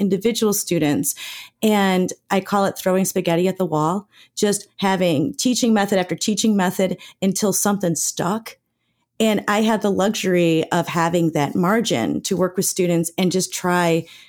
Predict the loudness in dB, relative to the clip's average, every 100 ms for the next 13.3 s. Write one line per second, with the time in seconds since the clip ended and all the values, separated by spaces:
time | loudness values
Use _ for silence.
0 | _ _ _ _ _ -8 -2 2 2 2
1 | 0 0 0 0 -2 0 -2 0 -2 -2
2 | -2 -2 0 -2 -2 -8 -2 0 2 0
3 | 0 -2 0 -2 -2 -2 -2 -2 -4 -6
4 | -12 -10 -2 0 2 0 0 0 -2 0
5 | 0 0 -2 0 0 0 0 2 2 0
6 | 0 0 0 -2 -2 -2 -2 -2 -2 0
7 | -2 0 0 0 -2 -2 -2 -2 0 0
8 | 0 -2 0 0 -2 -4 -10 _ -20 -20
9 | -2 0 0 0 0 0 -2 -2 -4 0
10 | 0 2 2 0 2 0 -2 -2 -2 0
11 | 0 0 0 -2 0 0 0 0 2 0
12 | 2 0 0 -2 -2 0 0 0 -4 -6
13 | -6 -8 -8